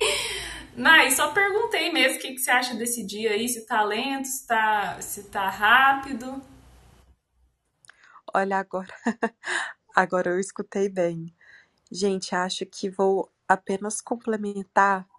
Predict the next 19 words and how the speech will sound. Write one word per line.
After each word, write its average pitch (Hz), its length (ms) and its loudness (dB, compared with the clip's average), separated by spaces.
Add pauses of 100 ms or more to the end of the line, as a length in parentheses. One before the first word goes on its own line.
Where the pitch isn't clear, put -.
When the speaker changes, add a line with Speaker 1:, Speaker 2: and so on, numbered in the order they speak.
(240)
Speaker 2:
o 202 80 -4
que 196 200 -6
Fê 185 280 -2
e 196 100 -4
Jô 185 220 0
falou, 185 440 2
porque - 420 -10
eles 196 320 -2
já 196 100 -2
deram 196 280 -4
muito 196 400 -6
bem 202 160 -2
a 196 60 -8
tonalidade 185 600 -4
do 175 140 -10
dia. 214 440 -4 (880)
Eu 190 160 2
acho 196 300 2
que, 247 220 -8